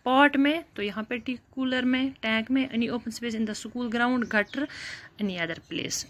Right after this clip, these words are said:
जहाँ पे भी आपको पानी दिखे वहाँ पे टिक लगाना है। Since how many days has water collected there, फिर लिखना है तकरीबन, मतलब आपको अंदाज़ा लगाना है कितने दिनों से, क्योंकि आपने लास्ट टाइम देखा होगा जब आप खेलते कूदते हो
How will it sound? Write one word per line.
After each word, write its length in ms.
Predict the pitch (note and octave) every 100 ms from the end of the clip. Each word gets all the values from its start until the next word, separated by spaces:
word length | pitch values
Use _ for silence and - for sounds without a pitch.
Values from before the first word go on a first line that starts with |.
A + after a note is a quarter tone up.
| -
जहाँ 260 | G#3+ C4 C#4
पे 180 | C4 G#3+
भी 120 | G3
आपको 320 | G3 G3 -
पानी 360 | - G#3+ A3 A3
दिखे 300 | A#3 - G#4+
वहाँ 200 | A#3+ F#3+
पे 140 | C4+
टिक 200 | C4 -
लगाना 240 | F3 E3+
है। 60 | F3 - - - -
Since 280 | - G#4 G#4+
how 160 | D4 C#4 D4+
many 180 | F#4 F#4
days 240 | B3+ B3 A3+
has 240 | A3 G#3
water 260 | G3 F#3 F#3+
collected 480 | G3+ G3 G3 - - -
there, 180 | A#3+ D4+
फिर 280 | - F4
लिखना 340 | D#4+ A3 - A3
है 200 | A#3+ E4+ -
तकरीबन, 360 | A#3 A#3+ D4+
मतलब 220 | D4+ D#4
आपको 300 | D#4 A#3+ B3
अंदाज़ा 380 | - B3 A#3+ A#3+
लगाना 260 | B3 A3 A3+
है 40 |
कितने 300 | C#4+ E4 E4
दिनों 200 | D4+ A3+
से, 120 | A3 A3
क्योंकि 260 | A#3 A3
आपने 220 | A3+ A#3+
लास्ट 280 | A#3 A#3 A#3
टाइम 160 | B3 A#3
देखा 200 | A#3 B3
होगा 200 | B3 A3+
जब 160 | A3+
आप 140 | A3+ A3
खेलते 320 | - A3+ A3
कूदते 320 | A3 A#3 A3+
हो 140 | A3+